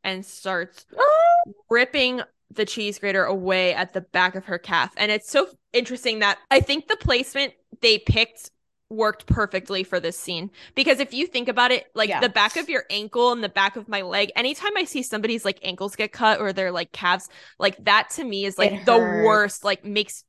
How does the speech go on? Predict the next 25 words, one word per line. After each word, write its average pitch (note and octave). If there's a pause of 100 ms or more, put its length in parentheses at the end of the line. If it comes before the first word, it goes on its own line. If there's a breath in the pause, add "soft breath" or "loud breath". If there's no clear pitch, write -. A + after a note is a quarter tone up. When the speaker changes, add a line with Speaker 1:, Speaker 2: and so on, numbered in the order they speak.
Speaker 1:
literally B3+
ma-, -
Speaker 2:
Yeah. E3+
Speaker 1:
gives G3+
me, G#3
like, F#3+
shivers F#3+
down F#3
my F3+
spine. - (240 loud breath)
So B3+
seeing C4
them C#4+
take B3
the G#3
cheese G3+
grater A3+
to A#3
the G3
back F#3+
of G3
her F#3+
leg F#3
was F#3
like, D#3+